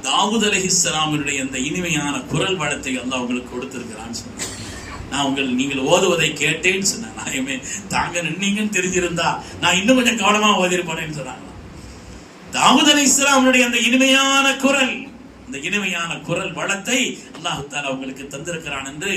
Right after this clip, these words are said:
கண்மணி ரசூலுல்லாஹி ஸல்லல்லாஹு அலைஹி வஸல்லம் அவர்கள் ஓதுவதையும் அதில் இருந்த இனிமையும் பாராட்டினார் என்று பார்க்கிறோம். அருமையானவர்களே, இன்றும் அந்த பாரம்பரியம் தொடர்கிறது. ஓத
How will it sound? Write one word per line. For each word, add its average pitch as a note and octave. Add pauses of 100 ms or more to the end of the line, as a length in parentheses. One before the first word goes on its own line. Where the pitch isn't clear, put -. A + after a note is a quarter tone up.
(340)
கண்மணி F#3+
ரசூலுல்லாஹி D3+
ஸல்லல்லாஹு B2+
அலைஹி B2
வஸல்லம் C3
அவர்கள் A#2
ஓதுவதையும் G3+ (340)
அதில் D3
இருந்த F3+
இனிமையும் E3+
பாராட்டினார் D3
என்று B2
பார்க்கிறோம். - (120)
அருமையானவர்களே, C3 (380)
இன்றும் G#3+
அந்த E3
பாரம்பரியம் B2+
தொடர்கிறது. C#3 (440)
ஓத A#3+